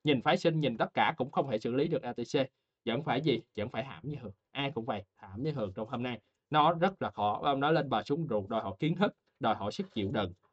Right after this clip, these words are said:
và đòi hỏi sự trau lì, phải không? Phải lỗ, tập lỗ trước khi tập lại, đúng không? Đó. Rồi thì sao? Thì bây giờ,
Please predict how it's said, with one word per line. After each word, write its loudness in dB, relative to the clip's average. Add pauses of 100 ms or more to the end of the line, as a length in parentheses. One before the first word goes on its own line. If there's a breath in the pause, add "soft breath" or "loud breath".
(160)
và 2
đòi 4
hỏi 0
sự -2
trau 0
lì, 2
phải 4
không? 2
Phải 0
lỗ, 0
tập -2
lỗ -2
trước 2
khi 0
tập -4
lại, -8 (180)
đúng 4
không? 10 (280)
Đó. 6 (760)
Rồi 6
thì 0
sao? 0 (280)
Thì 4
bây 8
giờ, 6